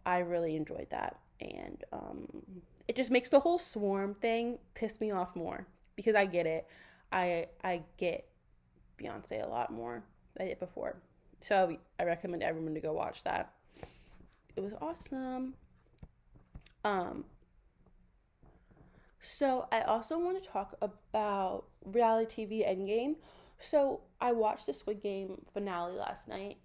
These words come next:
and I think my favorite part was, one, the editing when they showed the three finalists in color and everyone else in black and white. I love that detail. It was, like, beautiful to see.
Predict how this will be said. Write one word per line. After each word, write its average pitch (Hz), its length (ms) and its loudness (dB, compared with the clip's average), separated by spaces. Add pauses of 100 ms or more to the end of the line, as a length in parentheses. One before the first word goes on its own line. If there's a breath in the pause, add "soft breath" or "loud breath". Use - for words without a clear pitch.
(100)
and 202 280 -4 (500)
I 214 60 0
think 294 260 -2
my 427 140 4 (140)
favorite 214 380 2
part 190 480 -2 (800 soft breath)
was, 196 500 2
one, 190 460 -2
the 220 180 0
editing 220 460 0
when 196 160 -2
they 190 120 -6
showed 185 360 2 (560)
the 180 440 4
three 190 180 2
finalists 185 720 -6 (360 loud breath)
in 196 120 0
color 175 420 2
and 185 200 -2
everyone 185 380 2
else 170 260 -2
in 170 120 -2
black 160 280 -4
and 190 140 0
white. 170 220 0
I 180 180 -2
love 170 280 -2
that 190 220 -2
detail. 196 400 -2
It 180 160 -4
was, 185 200 -4
like, 165 320 -2
beautiful 160 500 -2
to 185 120 -6
see. 175 360 -4